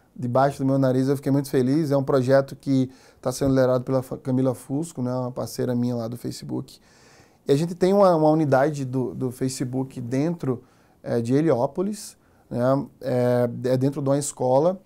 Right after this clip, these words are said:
onde a gente treina, na verdade, educa as pessoas da comunidade, os empreendedores da comunidade, a usar a plataforma em benefício próprio. E tem um case da Rocinha que eu acho fantástico, assim, é um,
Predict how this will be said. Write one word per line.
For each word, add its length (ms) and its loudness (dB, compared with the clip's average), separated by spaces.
onde 260 2
a 80 6
gente 440 0
treina, 580 0
na 100 2
verdade, 560 0
educa 540 0
as 100 -6
pessoas 400 -4
da 80 -2
comunidade, 520 0
os 40 -4
empreendedores 760 -2
da 100 -4
comunidade, 640 -2
a 80 4
usar 420 4
a 60 2
plataforma 960 -2
em 160 -2
benefício 520 -4
próprio. 420 -10
E 80 -2
tem 100 2
um 80 0
case 320 2
da 100 2
Rocinha 460 -2
que 80 -8
eu 60 0
acho 240 -6
fantástico, 680 -4
assim, 280 -2
é 60 2
um, 160 -2